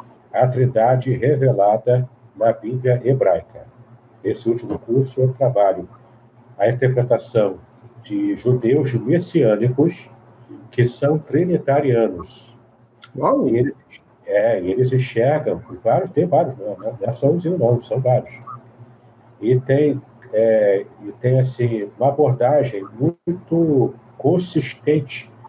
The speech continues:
Speaker 1: na Bíblia hebraica pra, é, demonstrar que o hebraico já dava pistas bastante sólidas do que mais tarde, no Novo Testamento, a gente percebeu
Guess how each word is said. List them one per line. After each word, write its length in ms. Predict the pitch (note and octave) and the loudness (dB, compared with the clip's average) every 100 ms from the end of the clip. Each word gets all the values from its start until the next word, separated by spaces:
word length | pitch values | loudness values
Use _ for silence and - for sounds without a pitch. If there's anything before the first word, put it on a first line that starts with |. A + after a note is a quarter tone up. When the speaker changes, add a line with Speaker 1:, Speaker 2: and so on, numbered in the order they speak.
| - - - - | -20 -20 -12 -2
Speaker 1:
na 140 | C3+ | -2
Bíblia 380 | C3 A2+ B2+ A2+ | 0 0 2 0
hebraica 600 | F#2+ F#2+ F#2+ A2+ F3 F#3+ - - - _ - _ _ _ _ _ _ _ | 2 2 2 0 -2 -2 -10 -20 -20 _ -20 _ _ _ _ _ _ _
pra, 340 | A2+ B2 D3 - | 0 2 2 2
é, 100 | A2+ | 0
demonstrar 840 | - B2+ F3+ F3 - A#2+ B2 D3+ - | 2 -2 2 0 -2 0 2 2 0
que 120 | C#3+ | -2
o 120 | D#3+ | 0
hebraico 540 | D3+ A2+ A2 C#3 - | 2 2 2 0 -4
já 360 | B2+ A#2 C#3+ F3+ - _ | -6 0 2 0 -4 _
dava 480 | B2+ B2 A#2+ C3+ - - | 0 2 2 0 -2 -4
pistas 760 | D3 - - F3+ F#3+ - - - _ _ _ _ _ _ _ _ | -4 -6 -2 -2 -2 -14 -20 -20 _ _ _ _ _ _ _ _
bastante 600 | A#2 A#2+ - C3+ F3 - | -2 -2 -2 0 0 -4
sólidas 840 | - - C3 B2+ C#3+ C#3+ D3 - - | -10 0 2 2 2 2 0 -2 -8
do 100 | C3 | -8
que 140 | - C3+ | -4 0
mais 260 | D3+ - | 0 0
tarde, 420 | - B2 C#3+ C3 A#2 | -2 0 2 0 -2
no 80 | |
Novo 200 | A2+ A#2 - | -2 -4 -6
Testamento, 600 | A2 - G#2+ F#2 A#2+ - - - _ _ _ _ - | -8 -4 -4 -4 -8 -10 -20 -20 _ _ _ _ -4
a 120 | G#2+ | -2
gente 360 | G2 B2 B2 | 0 0 0
percebeu 840 | - A#2+ A#2 A#2+ A2 G#2+ B2 C3+ | -2 -4 -2 -2 -2 0 2 0